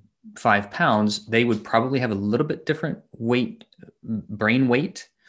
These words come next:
Um, but that doesn't necessarily mean that they would have a correlation experience that was even between a particular milligram per kilogram. Some medicines are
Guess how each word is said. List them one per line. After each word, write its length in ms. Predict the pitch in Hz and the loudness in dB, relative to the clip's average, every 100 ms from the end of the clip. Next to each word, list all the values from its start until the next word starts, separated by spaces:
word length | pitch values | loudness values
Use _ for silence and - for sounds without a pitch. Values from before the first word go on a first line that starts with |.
| - - - - | -20 -20 -20 -4
Um, 220 | 117 110 | 2 2
but 140 | 117 - | 0 0
that 220 | 107 107 | 0 2
doesn't 260 | 123 117 | 0 2
necessarily 500 | 110 113 - 110 110 | 0 0 0 0 2
mean 540 | 107 110 113 107 104 - - _ _ - | 2 4 4 4 0 -8 -20 _ _ -4
that 180 | 110 | 0
they 140 | 117 110 | 2 4
would 220 | 107 104 | 4 0
have 760 | 101 107 101 101 101 101 98 - _ _ _ _ _ _ | -2 -2 -2 0 -2 -4 -8 -20 _ _ _ _ _ _
a 500 | 117 110 107 104 101 - - | -2 2 2 2 -2 -6 -16
correlation 1200 | - - 135 123 117 107 110 113 - 110 104 104 _ | -6 4 6 6 6 6 4 2 0 2 2 -2 _
experience 760 | 110 110 - - 113 110 104 104 | -10 -8 -8 -2 2 2 2 0
that 100 | 104 | -4
was 400 | 98 98 - - - | -4 -6 -16 -20 -8
even 460 | 120 120 110 104 | -2 0 0 0
between 680 | 101 98 - 107 104 101 95 - _ - | -2 -6 -4 0 0 0 -4 -10 _ -20
a 60 | - | -14
particular 560 | - 98 117 107 101 | -10 -6 -4 -2 -2
milligram 480 | 101 101 101 101 98 | -2 -2 -2 -2 -4
per 160 | - 95 | -6 -8
kilogram. 500 | - 98 92 - - - - | -4 -4 -6 -10 -14 -20 -10
Some 220 | - 190 | 2 6
medicines 360 | 208 151 135 113 | 8 6 2 4
are 360 | 113 117 107 | 4 4 0